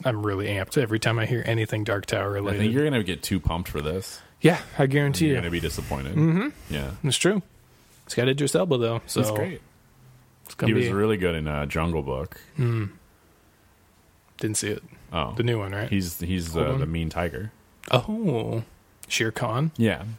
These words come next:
Speaker 1: Nice. You know what movie you'd love? Beauty and the Beast.
Speaker 2: Shut up.
Speaker 1: It's a nice musical.
Speaker 2: <laughs> I don't.
Speaker 1: Um, actually, that was probably the worst part of it. But the story was decent.
Speaker 2: Yeah.
Speaker 1: Uh, the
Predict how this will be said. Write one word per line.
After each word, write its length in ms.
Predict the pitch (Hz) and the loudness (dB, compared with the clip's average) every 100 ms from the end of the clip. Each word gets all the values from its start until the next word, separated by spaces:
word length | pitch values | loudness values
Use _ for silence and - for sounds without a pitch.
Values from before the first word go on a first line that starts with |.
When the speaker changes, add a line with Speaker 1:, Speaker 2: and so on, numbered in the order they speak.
| - | -10
Speaker 1:
Nice. 500 | - - - - - - - - - - - | -12 -8 -8 -10 -14 -20 -20 -20 -20 -8 2
You 80 | |
know 120 | 135 151 | 4 4
what 100 | 151 | 2
movie 140 | 151 | 4
you'd 140 | 139 | 2
love? 260 | 120 147 185 - - - | 4 2 2 -6 -20 0
Beauty 220 | 160 147 | 4 4
and 80 | 143 | 4
the 60 | 123 | 2
Beast. 460 | 131 151 - - - | 2 2 0 -6 -12
Speaker 2:
Shut 260 | - 135 | -10 -6
up. 180 | 117 71 - - - | -6 -6 -10 -20 -2
Speaker 1:
It's 240 | 139 135 | 2 2
a 60 | 135 | 2
nice 320 | 127 135 143 | 2 2 0
musical. 600 | 127 135 143 160 208 247 - 160 | 0 2 2 2 0 0 2 0
Speaker 2:
<laughs> 180 | - - | 0 -4
I 100 | 107 | -2
don't. 380 | 107 113 78 - | 0 0 -2 2
Speaker 1:
Um, 580 | 147 143 139 135 131 127 - - - | 4 4 2 2 0 -4 -10 -20 -2
actually, 260 | 123 123 117 | 0 2 2
that 60 | 120 | 2
was 80 | - | 2
probably 220 | 127 117 | 2 2
the 60 | |
worst 200 | 107 107 | 0 0
part 160 | - 117 | 2 2
of 60 | 110 | 2
it. 140 | - - - - | -6 -10 -20 -4
But 120 | - 139 | 0 2
the 60 | |
story 300 | 135 170 190 | 2 2 2
was 160 | 196 175 | 2 2
decent. 460 | 156 196 240 285 - - | 2 2 2 0 -2 0
Speaker 2:
Yeah. 380 | 90 80 78 90 - - | 2 2 -2 -6 -6 -2
Speaker 1:
Uh, 100 | 127 | 0
the 420 | 127 120 117 | 0 0 0